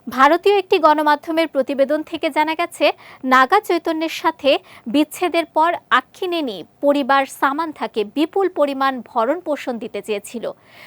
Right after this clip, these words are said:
কিন্তু মানসিকভাবে বিপর্যস্ত সামান্থা সেই প্রস্তাব ফিরিয়ে দেন। কারণ হিসেবে তিনি জানান, সেই কঠিন সময়ে তিনি নাগার সাহচর্য চেয়েছিলেন, কিন্তু তা পাননি। নিজের ব্যক্তিগত জীবন নিয়ে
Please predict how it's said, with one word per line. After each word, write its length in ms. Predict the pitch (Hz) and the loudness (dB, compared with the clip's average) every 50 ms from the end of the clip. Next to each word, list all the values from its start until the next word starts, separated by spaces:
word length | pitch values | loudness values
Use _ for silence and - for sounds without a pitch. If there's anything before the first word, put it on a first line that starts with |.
| - - - | -20 -14 -6
কিন্তু 300 | - 254 240 240 320 311 | -6 -6 -4 -4 -4 -4
মানসিকভাবে 920 | 277 233 226 208 208 247 262 - - 320 - - - - 311 294 - 359 349 | -2 -2 -2 -2 -2 -4 -6 -6 -6 -8 -8 -8 -4 -4 -2 -2 0 -2 -2
বিপর্যস্ত 680 | 285 277 247 - 269 240 226 254 233 - - - 233 | -2 -4 -4 -2 -2 -2 -2 -4 -8 -8 -8 -10 -10
সামান্থা 600 | 220 - - 233 208 214 226 233 220 - 294 339 | -10 -8 -6 -8 -6 -6 -8 -10 -10 -6 -4 -4
সেই 220 | 349 - - 277 247 | -4 -2 -4 -4 -4
প্রস্তাব 500 | - - 269 269 - - - 269 202 - _ _ _ _ - | -2 -2 -2 -2 -2 -2 -2 -2 -2 -2 _ _ _ _ -2
ফিরিয়ে 320 | - 302 262 240 220 196 | -2 -2 0 0 -2 -2
দেন। 200 | 190 180 147 - - _ _ - - - - - - | -2 -4 -10 -10 -12 _ _ -20 -20 -20 -20 -8 2
কারণ 300 | - 302 311 330 370 381 349 - | 4 4 6 6 4 0 -2 -4
হিসেবে 340 | 370 359 - 381 339 370 370 | -4 -2 -2 -2 -2 -4 -4
তিনি 280 | 370 349 330 339 339 | -4 -4 -4 -4 -4
জানান, 360 | 311 359 359 330 277 240 302 - _ _ - - _ - | -4 -4 -4 -2 -2 -4 -4 -6 _ _ -20 -20 _ -8
সেই 220 | - - 370 349 359 | 0 2 2 2 2
কঠিন 360 | - 339 330 320 - - 415 392 | 0 -2 -2 -2 -2 -6 -6 -6
সময়ে 400 | - - 392 370 359 370 370 370 | -6 -6 -6 -4 -4 -2 -4 -4
তিনি 280 | 370 330 311 320 320 | -4 -6 -6 -4 -4
নাগার 500 | 277 233 233 208 208 214 - 277 311 359 - _ _ _ - | -4 -2 -2 -2 -2 0 2 2 2 2 0 _ _ _ -18
সাহচর্য 760 | - - - 311 285 - - - - 262 226 220 - 214 | -12 -4 -2 -2 -2 -2 -6 -8 -6 -6 -6 -6 -8 -10
চেয়েছিলেন, 580 | 196 - 226 214 214 - - 311 285 254 - 202 | -6 -4 -4 -4 -4 -6 -6 -2 -2 -2 -2 -4
কিন্তু 300 | - - 254 240 - 262 | -8 -10 -10 -8 -8 -10
তা 160 | 240 - 254 | -8 -8 -8
পাননি। 460 | - - 220 208 196 190 156 131 - - _ _ _ - _ - | -6 -6 -10 -10 -10 -12 -16 -18 -20 -20 _ _ _ -14 _ 0
নিজের 320 | 254 269 233 269 277 254 | 0 0 2 2 2 2
ব্যক্তিগত 580 | 220 233 240 240 _ - 285 247 254 254 - 294 | 4 4 2 2 _ -4 -2 -2 -2 -2 -2 -4
জীবন 360 | 262 233 254 262 247 269 269 | -6 -4 -6 -4 -4 -4 -4
নিয়ে 220 | 262 269 302 349 | -4 -4 -4 -4